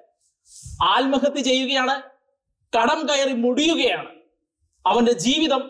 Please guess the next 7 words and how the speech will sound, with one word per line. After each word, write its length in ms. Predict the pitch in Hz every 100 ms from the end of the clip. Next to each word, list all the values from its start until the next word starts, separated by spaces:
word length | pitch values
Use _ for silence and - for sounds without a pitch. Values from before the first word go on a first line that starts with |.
| - - _ - 233
എങ്ങും 320 | 285 359 359
എത്താതെ 320 | 320 269 247
തകർന്നു 500 | 233 - 240 285 320
പോകുന്ന 280 | 285 240 240
അവസ്ഥയാണ്. 500 | 220 254 277 254 240 294 - - - _ _ 254
പുതിയ 180 | 262 320
തലമുറകൾക്കൊന്നും 1120 | 339 277 294 311 294 269 277 330 349 -